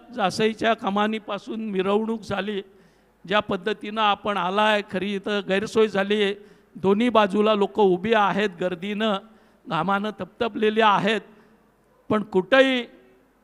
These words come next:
हू की चू होत नाही. पिन ड्रॉप सायलेन्स या सभागृहामध्ये आहे. हे संस्कार आपल्याला शेतकरी कामगार पक्षानं दिले. आपण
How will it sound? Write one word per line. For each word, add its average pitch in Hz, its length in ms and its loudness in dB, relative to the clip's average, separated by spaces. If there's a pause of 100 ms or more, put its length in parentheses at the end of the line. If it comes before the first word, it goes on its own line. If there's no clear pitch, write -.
(140)
हू 220 200 2
की 233 180 -2
चू 233 260 -2
होत 214 200 6 (100)
नाही. 226 200 -2
पिन 202 320 -4
ड्रॉप 226 260 2
सायलेन्स 254 600 0
या 247 100 0
सभागृहामध्ये 196 840 -4
आहे. 165 300 -2 (400)
हे 123 120 -4
संस्कार 262 680 4 (540)
आपल्याला 220 440 2
शेतकरी 208 420 -2
कामगार 208 420 -2
पक्षानं 220 560 -4
दिले. 196 420 -2 (720)
आपण 226 520 4